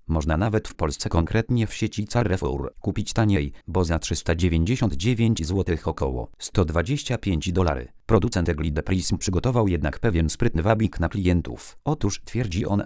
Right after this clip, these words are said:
zresztą słusznie, że jego tablet potrafi wyświetlać filmy w trójwymiarze. Gdy już o tym wiemy, urządzenie z pewnością prezentuje się w naszych oczach znacznie bardziej interesująco.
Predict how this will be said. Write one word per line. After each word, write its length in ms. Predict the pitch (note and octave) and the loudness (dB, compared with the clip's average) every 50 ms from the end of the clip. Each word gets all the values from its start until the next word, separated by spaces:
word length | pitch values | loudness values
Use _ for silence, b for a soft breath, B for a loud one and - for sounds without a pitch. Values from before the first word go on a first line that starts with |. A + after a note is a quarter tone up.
| - | -4
zresztą 460 | - D#2+ G#2+ B2 - - G#2+ G2+ E2 - | -4 -2 -2 -2 0 0 2 2 2 2
słusznie, 460 | - G#2+ A2 - - E2+ C#2+ C#2 C#2 B B B - | 0 0 -2 0 0 0 0 -2 -4 B B B -4
że 160 | - - F2+ | 0 2 2
jego 180 | E2+ D#2 E2+ - | 2 2 0 0
tablet 360 | D#2+ D2 C#2 C#2 B1+ - - | 0 -2 -2 -4 -6 -6 -4
potrafi 420 | - F2 - G2 F2+ - - F2 | -2 0 2 2 0 0 0 -2
wyświetlać 540 | D#2 F#2+ - - F#2+ F2+ - D#2+ D2+ - - | -2 -2 -2 -2 -2 0 0 0 -2 -2 -6
filmy 380 | - - D#2+ C#2 C2 C2 B1 - - - _ - | -8 -6 -4 -4 -4 -4 -6 -6 -10 -16 _ -14
w 380 | D#2 E2 F#2+ A#2+ G#2 D2+ C2+ - - - - | -8 0 2 2 2 2 0 -6 -12 -14 -6
trójwymiarze. 640 | - F#2 F2+ D#2 D2+ F2 F#2+ G2+ F#2 D2+ C#2 C#2 C2 - - - - | -2 0 0 2 2 2 4 4 2 2 0 -4 -6 -8 -12 -14 -6
Gdy 200 | - G2+ G#2 A2+ | -2 2 2 4
już 180 | F#2 D#2+ D#2 - | 4 2 0 -2
o 100 | - E2+ | -2 0
tym 200 | - G#2 F#2 D#2+ | 2 2 2 4
wiemy, 380 | D2+ F#2 A#2+ A#2 E2+ D2 C2 - - - | 4 2 2 2 2 0 -2 -4 -8 -6
urządzenie 500 | F#2+ G2+ F2+ F2 D#2+ E2 A#2 B2+ A#2 G#2 | -2 0 2 2 2 2 2 0 0 0
z 80 | - - | -2 -2
pewnością 600 | - F2 F2 G#2+ C3 - - - C3+ B2 A#2 G#2 | 0 0 2 2 0 0 2 2 4 4 4 4
prezentuje 560 | - F#2 D#2 F2 D#2+ - - F2+ G#2+ A2 G2 | 2 0 2 0 0 2 2 2 2 2 0
się 160 | - - E2+ | 0 -2 0
w 60 | - | 2
naszych 380 | F#2+ F2+ E2+ - F2+ D#2 - - | 2 2 2 0 -2 -4 -2 -4
oczach 420 | - D2+ - C2+ A#1 - - - - | -4 -2 -2 -4 -6 -8 -10 -10 -4
znacznie 440 | - A2+ C3 C#3+ - - A#2 F#2+ D2+ | 0 2 2 2 2 0 -2 0 2
bardziej 380 | D#2 G2+ A2 G#2+ G#2 A2+ A2 | 2 2 2 2 0 0 0
interesująco. 880 | A2 A2+ G#2 F2 F#2+ F#2 F2 - - G2+ G2 E2 C#2 C#2 - - C2+ | 2 2 2 2 2 2 0 0 0 0 0 0 -2 -2 -4 -4 -6